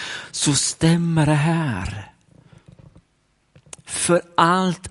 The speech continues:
är möjligt för Gud. Guds ord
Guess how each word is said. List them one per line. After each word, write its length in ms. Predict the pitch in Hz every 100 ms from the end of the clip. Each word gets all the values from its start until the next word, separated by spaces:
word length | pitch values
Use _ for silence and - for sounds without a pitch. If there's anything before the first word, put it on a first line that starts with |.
| -
är 240 | 135 127
möjligt 760 | 135 147 165 143 104 110 117 -
för 200 | - 160
Gud. 680 | - 196 - - - - - _ _ _ _ _ _ _ _ - - - - - _
Guds 340 | 190 208 -
ord 380 | 185 214 147